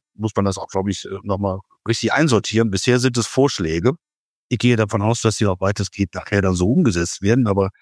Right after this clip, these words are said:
noch ist der Prozess des Omnibus-Verfahrens nicht abgeschlossen. Insofern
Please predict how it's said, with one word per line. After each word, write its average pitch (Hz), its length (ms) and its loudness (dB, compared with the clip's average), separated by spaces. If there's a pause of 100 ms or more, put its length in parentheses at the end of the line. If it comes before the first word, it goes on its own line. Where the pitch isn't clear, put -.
(220)
noch 92 240 -2
ist 110 180 -2
der 107 60 2
Prozess - 380 -6
des - 160 -6
Omnibus-Verfahrens 95 880 -4
nicht 92 220 -8
abgeschlossen. - 520 -6
Insofern 117 440 0